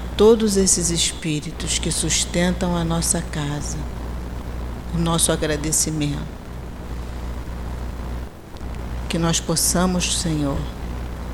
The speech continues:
continuar firmes no nosso trabalho. Que ao retornarmos aos nossos lares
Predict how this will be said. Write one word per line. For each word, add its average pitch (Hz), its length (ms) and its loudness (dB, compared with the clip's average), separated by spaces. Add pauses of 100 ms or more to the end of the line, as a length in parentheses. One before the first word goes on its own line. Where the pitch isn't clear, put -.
(120)
continuar 165 580 2
firmes 165 920 4
no 160 60 0
nosso 151 340 0
trabalho. 147 640 -2 (2750)
Que 156 120 -4
ao 143 80 0
retornarmos 160 840 2
aos 160 200 2
nossos 160 480 0
lares 165 760 0